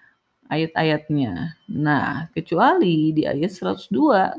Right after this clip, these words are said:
ketika menyangkut ilmu sihir, karena para ma-, setan-setan itu membacakan kepada manusia,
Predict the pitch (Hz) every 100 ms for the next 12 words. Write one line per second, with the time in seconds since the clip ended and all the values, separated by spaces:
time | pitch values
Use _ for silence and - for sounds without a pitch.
0 | - 185 160 - 214 202 170 - 208 196
1 | 202 214 240 233 196 202 139 143 139 156
2 | 226 320 - _ _ _ _ _ _ _
3 | _ _ _ 262 _ _ 180 214 262 220
4 | 208 214 196 190 202 196 190 180 180 285
5 | 339 247 170 160 277 - 214 170 156 180
6 | - _ _ _ _ _ _ - - 147
7 | 143 151 196 269 247 165 156 160 - 170
8 | 226 370